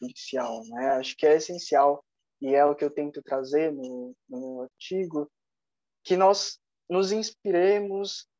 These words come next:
é, nos movimentos de mães negras que perderam seus filhos para essas violências,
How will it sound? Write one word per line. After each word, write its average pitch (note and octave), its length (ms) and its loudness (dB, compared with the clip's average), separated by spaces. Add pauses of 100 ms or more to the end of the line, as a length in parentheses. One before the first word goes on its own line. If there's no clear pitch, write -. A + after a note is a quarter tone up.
(160)
é, C#3 320 2
nos F3+ 200 -2
movimentos D#3+ 720 -6
de D3 160 -10
mães D#3+ 460 -2
negras D3 480 0
que - 100 -20
perderam D#3 520 -2
seus - 380 -10
filhos E3 380 -6
para C3+ 160 -2
essas C3 320 -6
violências, D3 800 -8